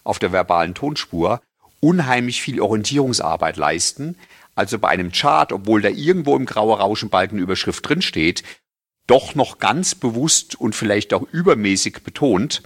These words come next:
sagen, und wir kommen jetzt dem Aspekt X Y, weil alle, die jetzt zuschauen, dieses X Y nichts wahrnehmen, weil es einfach in diesem permanent gleichbleibenden Balken des grauen Rauschens einfach untergeht.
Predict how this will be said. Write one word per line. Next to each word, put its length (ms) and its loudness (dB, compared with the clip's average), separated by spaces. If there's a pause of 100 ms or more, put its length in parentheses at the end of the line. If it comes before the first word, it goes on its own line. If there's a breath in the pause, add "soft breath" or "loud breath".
(120)
sagen, 460 0 (220 loud breath)
und 160 -2
wir 120 4
kommen 280 0
jetzt 240 0
dem 240 -2
Aspekt 540 -2 (180 soft breath)
X 380 0
Y, 640 2 (260 loud breath)
weil 180 2
alle, 300 2
die 140 -4
jetzt 200 0
zuschauen, 640 0 (360 loud breath)
dieses 360 0
X 300 -2
Y 600 0 (200 loud breath)
nichts 480 -2 (160)
wahrnehmen, 760 4
weil 200 2
es 120 -2
einfach 240 -2
in 60 -4
diesem 280 -8 (180)
permanent 420 0
gleichbleibenden 720 -4 (640)
Balken 420 2
des 180 -6
grauen 320 -2
Rauschens 580 -2 (320 loud breath)
einfach 540 -2 (260 soft breath)
untergeht. 720 -6